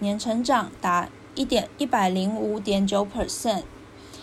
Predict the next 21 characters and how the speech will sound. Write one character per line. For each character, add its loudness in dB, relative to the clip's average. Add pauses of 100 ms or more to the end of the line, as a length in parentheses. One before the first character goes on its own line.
(280)
市 2
场 2
更 2
预 4
期 0
国 2
巨 -2
上 2
半 2
年 0
E 0
P -2
S 0
将 2
挑 -2
战 2
二 0
十 -2
元 2
以 0
上。 0